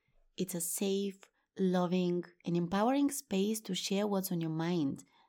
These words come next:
to ask me questions, to feel less lonely, and find hope in the roller coaster that is business.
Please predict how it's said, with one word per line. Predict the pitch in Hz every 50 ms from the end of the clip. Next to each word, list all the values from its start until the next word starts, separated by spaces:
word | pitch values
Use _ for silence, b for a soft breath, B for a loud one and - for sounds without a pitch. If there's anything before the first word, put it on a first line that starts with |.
| b _
to | - 180
ask | 180 190 196 - -
me | 214 202
questions, | - - - 190 190 190 190 - 190 185 185 185 185 185 185 - b b b b b b -
to | - 190
feel | - 233 233 233 233
less | 226 220 220 220 -
lonely, | 214 208 202 202 202 202 202 196 196 196 196 190 b b b b b b b _ -
and | - 185 190 190
find | - 208 220 240 240
hope | 240 - - 220 220 226 202 156 143 151 - - _ -
in | 185 190
the | 190 190 185
roller | 180 190 202 208 220 220
coaster | 220 - 208 214 214 214 - - 170 160 151
that | 151 160 160 160
is | 156 156 -
business. | - 165 160 165 165 - - - - - -